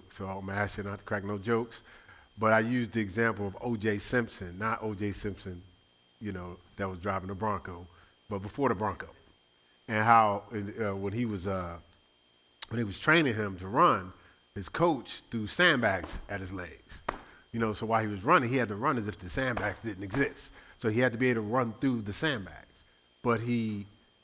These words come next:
he was trying to teach him how no matter what obstacles are coming at you, you gotta keep on going. And so sometimes we got on Destiny Road and there was obstacles, which is the ladies talked about on your retreat, right?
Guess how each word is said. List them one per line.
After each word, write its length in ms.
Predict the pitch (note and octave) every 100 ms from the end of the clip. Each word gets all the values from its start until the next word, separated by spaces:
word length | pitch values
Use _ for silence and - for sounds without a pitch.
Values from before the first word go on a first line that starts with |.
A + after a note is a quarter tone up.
| -
he 60 |
was 140 | B2 G#2+
trying 220 | E3 B2
to 60 | G#2
teach 360 | - A3 A3
him 120 | C#3
how 280 | A#2 B2 A2
no 80 | A2
matter 220 | A#2 A2+
what 180 | A2 B2+
obstacles 640 | B2+ D#3+ G3+ - C3+ G#2+ F#2
are 60 |
coming 300 | - A2+ G#2
at 280 | G2+ G2 -
you, 120 | G2+ F#2+ - - -
you 100 | A#2
gotta 200 | A#2 A2
keep 200 | G#2+ A2
on 180 | G2 G2
going. 200 | A2+ F#2 - - _ _ _ _ _ _ -
And 80 | A2+
so 100 | A#2
sometimes 520 | G#2 F3 F#3+ D#3+ B2+
we 120 | A2 A#2+
got 160 | A#2
on 140 | A2 G2+
Destiny 460 | A#2 A2 G#2+ G2+
Road 520 | G2 A#2 D#3+ B2+ A2
and 140 | G#2 G#2
there 80 | G#2
was 180 | G#2+ -
obstacles, 880 | C3 D#3+ - - - F2+ E2+ E2 - - - -
which 180 | A2+ A2
is 80 | G2+
the 120 | G#2
ladies 340 | G#2+ G#2+ G2+
talked 260 | - G#2 G#2
about 380 | G2+ G2+ G2+ - - -
on 120 | G2+
your 100 | G2+
retreat, 340 | A2 A#2 G3 G2+
right? 260 | G#2 B2